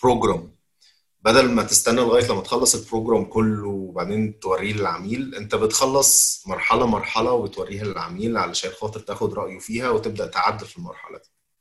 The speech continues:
فagile thinking أو agile planning عكس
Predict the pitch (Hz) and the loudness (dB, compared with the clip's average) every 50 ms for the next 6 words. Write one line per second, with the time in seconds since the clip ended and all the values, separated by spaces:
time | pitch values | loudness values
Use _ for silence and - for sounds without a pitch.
0 | _ _ _ _ _ _ _ _ _ - - - _ _ - 110 98 - 104 107 | _ _ _ _ _ _ _ _ _ -20 -20 -20 _ _ 0 0 0 2 2 2
1 | - 120 127 143 147 135 - - 143 139 135 - 123 113 92 - 101 104 101 113 | 4 6 6 6 6 6 4 2 0 0 -2 -6 -6 -6 -4 -2 -4 -2 0 2
2 | 113 120 127 127 123 113 - - - - - 120 120 123 131 120 107 104 113 117 | 2 2 2 0 -2 -4 -8 -10 -12 -8 -2 2 2 4 4 4 2 0 0 -4
3 | 110 104 - - - - 104 233 - - - - - - - - | -6 -8 -8 -6 -2 -2 -2 2 4 4 6 6 4 2 0 -2